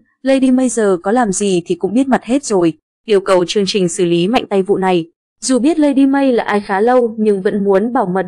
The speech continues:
đến phút chót, giờ đổ sông đổ bể cả. Liên hệ với giáo viên thanh nhạc Nguyễn Hoàng Mỹ Ngọc, cô từ chối đưa ra phát ngôn trong thời điểm hiện tại.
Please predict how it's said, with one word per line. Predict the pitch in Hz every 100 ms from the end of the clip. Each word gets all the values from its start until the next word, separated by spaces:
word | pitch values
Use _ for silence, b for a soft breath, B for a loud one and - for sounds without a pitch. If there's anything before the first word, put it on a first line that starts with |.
| 180
đến | 185 180
phút | 294 294
chót, | 285 320 349 b _
giờ | 208 240 214
đổ | 202 185
sông | 180 247 233
đổ | 190
bể | 175 165
cả. | 180 160 160 - _ _ -
Liên | 202
hệ | 202 196 160
với | 190
giáo | 185 185
viên | 185 233
thanh | 220 220
nhạc | 214 175
Nguyễn | 196 196
Hoàng | 226 240 180
Mỹ | 185 208
Ngọc, | 247 214 b b b
cô | 208
từ | 202 185
chối | - 180 185
đưa | 233 233
ra | 202 196
phát | 226 277
ngôn | 247 240
trong | 220 233
thời | 214 190
điểm | 170 165
hiện | 180
tại. | 190 185